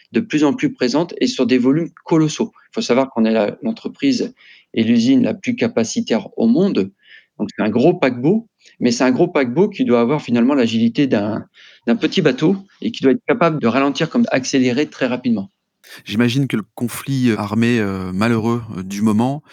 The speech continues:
Speaker 2: contribue effectivement à ce que l'état d'esprit, euh, d'agilité que vous avez au sein de Nutri-Sept puisse être mis en, en application pour venir, euh, aider les populations qui sont sur le terrain. On parle là aussi, euh, d'engagement, j'imagine, des collaborateurs. On voit bien que la digitalisation de la production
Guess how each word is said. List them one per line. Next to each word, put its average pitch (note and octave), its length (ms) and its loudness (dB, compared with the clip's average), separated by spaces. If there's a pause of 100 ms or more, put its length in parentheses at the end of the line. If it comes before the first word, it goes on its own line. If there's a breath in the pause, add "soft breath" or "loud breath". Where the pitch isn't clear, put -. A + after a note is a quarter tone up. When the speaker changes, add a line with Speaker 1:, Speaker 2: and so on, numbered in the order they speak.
(220 soft breath)
Speaker 2:
contribue A#2+ 560 -6
effectivement A#2 580 -4
à G2+ 100 -2
ce - 120 -14
que G#2 260 -2
l'état G#2+ 260 -2
d'esprit, A#2 480 -4
euh, G2+ 140 -2
d'agilité G#2+ 640 -2
que G2+ 40 -10
vous G2+ 140 -4
avez G2+ 220 0
au G2+ 80 -2
sein G2 160 -8
de G2 60 -4
Nutri-Sept A2 520 -8 (400 loud breath)
puisse - 200 -8
être A#2 140 0
mis A2 300 2
en, F#2+ 260 0
en G#2+ 140 0
application G#2+ 540 -4
pour G2 180 -8
venir, G#2+ 340 0
euh, G2 140 -2 (400 loud breath)
aider A2 240 2
les A2 120 2
populations G2+ 500 -4
qui - 140 -14
sont G#2 140 -10
sur F#2+ 140 -8
le F2+ 60 -10
terrain. B2+ 260 -2 (520 loud breath)
On A#2+ 100 2
parle C#3+ 240 2
là C#3+ 160 2
aussi, D#3 360 -2
euh, A2 260 0
d'engagement, A#2+ 520 0
j'imagine, B2 420 -4
des A2 120 -4
collaborateurs. A#2 720 -2
On A2 80 -4
voit G#2 100 -2
bien A#2+ 140 -2
que - 100 -8
la G2+ 80 -4
digitalisation A2 520 -6
de A2+ 60 0
la G#2+ 40 -4
production A2+ 520 -6